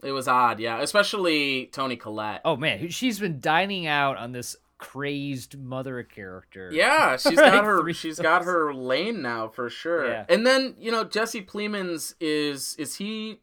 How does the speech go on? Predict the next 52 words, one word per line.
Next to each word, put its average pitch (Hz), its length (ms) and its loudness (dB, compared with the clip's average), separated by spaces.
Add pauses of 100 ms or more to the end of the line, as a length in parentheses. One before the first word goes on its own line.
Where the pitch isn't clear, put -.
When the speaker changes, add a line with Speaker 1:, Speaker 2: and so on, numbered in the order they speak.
(100)
Speaker 1:
at 156 140 -4
least 165 440 -4
trying 143 560 0
to 220 120 -12
be 226 320 -8
the 220 140 -6
new 226 160 -6
Philip 214 260 -6
Seymour 214 260 -4
Hoffman? 240 480 -2
Speaker 2:
I, 127 400 0
Speaker 1:
I - 40 -10
mean, 185 120 0
he's, 170 240 0
Speaker 2:
I, 208 60 2
I 202 60 2
Speaker 1:
like, 175 240 4
Speaker 2:
guess. 160 120 4
Speaker 1:
enormous 175 440 6
now. 135 180 6
Speaker 2:
I 175 100 6
know. - 160 6
Speaker 1:
He's 233 200 8
got 165 180 6
the 160 80 4
blonde 175 460 10
hair. 156 480 8 (240)
He's 160 160 0
got 165 200 8
the, 170 80 6
like, 139 260 2
grumbly 156 500 4
voice 135 440 0
now. 127 420 4
He's 123 160 -4
got 135 180 0
this 131 120 0
quiet, 135 640 4 (300)
the, 165 120 0
the, 151 360 -4
the 151 100 0
quiet 147 440 4
Phil 143 260 0
Seymour. 139 560 -2
And, 151 220 -2
and 165 200 -2
Philip 202 200 -2
Seymour 180 260 2
used 156 200 0
to 160 80 0
work 160 240 2
with, 120 240 0